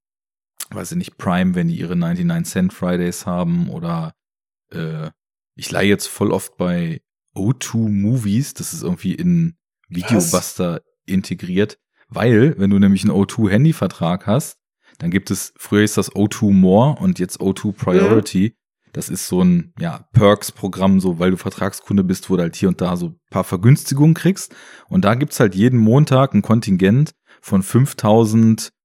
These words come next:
Speaker 1: Free Rentals sozusagen, wovon du dir
Speaker 2: Oh.
Speaker 1: eins klicken kannst auf O two Movies, ne?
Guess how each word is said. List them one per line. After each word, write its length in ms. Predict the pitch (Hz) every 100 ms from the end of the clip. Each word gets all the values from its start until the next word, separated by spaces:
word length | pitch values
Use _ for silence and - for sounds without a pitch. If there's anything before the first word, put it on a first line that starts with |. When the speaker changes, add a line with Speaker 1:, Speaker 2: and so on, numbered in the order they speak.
| _ _
Speaker 1:
Free 520 | - - 127 131 143 -
Rentals 760 | 101 104 101 101 98 87 - -
sozusagen, 640 | 92 - 90 92 87 87
wovon 280 | 90 - 98
du 80 | 92
dir 140 | 95
Speaker 2:
Oh. 40 | 73
Speaker 1:
eins 220 | 95 -
klicken 300 | 104 92 95
kannst 420 | 92 90 - -
auf 340 | 92 85 - _
O 160 | 95 98
two 180 | - 110
Movies, 600 | 104 113 113 90 85 -
ne? 260 | 101 147